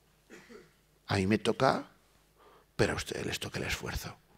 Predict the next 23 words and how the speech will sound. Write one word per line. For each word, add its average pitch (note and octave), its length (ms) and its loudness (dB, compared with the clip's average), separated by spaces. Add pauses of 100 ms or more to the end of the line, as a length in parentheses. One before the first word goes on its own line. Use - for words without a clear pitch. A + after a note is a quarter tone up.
(340)
el - 160 -2
estudio, - 680 -4 (920)
el, A2 220 6
el, G#2 300 6
el, G#2 340 4
el A2 180 2
captar A2 400 2
la F#2+ 100 6
cuestión, - 460 2
a A2+ 80 6
los A2+ 140 6
de A2 100 6
primero, G#2+ 520 4 (520)
a F2+ 100 -2
los G2 180 0
de - 60 2
segundo, G#2 400 2
a F2 40 -4
los F2 80 -8
que - 80 -4
estéis - 180 -2
comenzando, G2 560 -4 (240)
aprovechadlo. G2 760 4